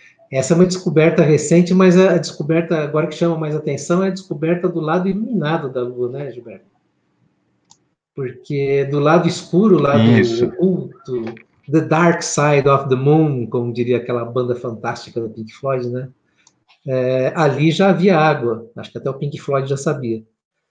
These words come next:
Speaker 1: Mas do lado iluminado é uma descoberta agora recente, né? É, mas, na verdade, né, essa parte iluminada, a quantidade de água que se estima por enquanto,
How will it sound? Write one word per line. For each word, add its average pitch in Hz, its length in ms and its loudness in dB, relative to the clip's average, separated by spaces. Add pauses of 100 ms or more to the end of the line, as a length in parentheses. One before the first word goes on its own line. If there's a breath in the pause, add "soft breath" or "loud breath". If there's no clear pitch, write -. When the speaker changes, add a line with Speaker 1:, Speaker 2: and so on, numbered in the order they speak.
(360)
Speaker 1:
Mas 139 380 2
do 160 100 2
lado 151 300 4
iluminado 156 640 -2
é - 40 4
uma 170 140 2
descoberta 160 640 -2
agora 160 300 0
recente, 170 600 -4
né? 139 240 -10 (800)
É, 127 800 -6
mas, 254 380 0 (420)
na 247 140 4
verdade, 202 560 2
né, 165 200 0
essa 180 440 0 (100)
parte 139 340 -6
iluminada, 139 600 -4
a 135 100 -8
quantidade 156 460 -2
de 135 80 -6
água 127 260 -4
que - 80 -20
se - 140 -14
estima - 440 -4
por 139 120 -8
enquanto, 127 760 -2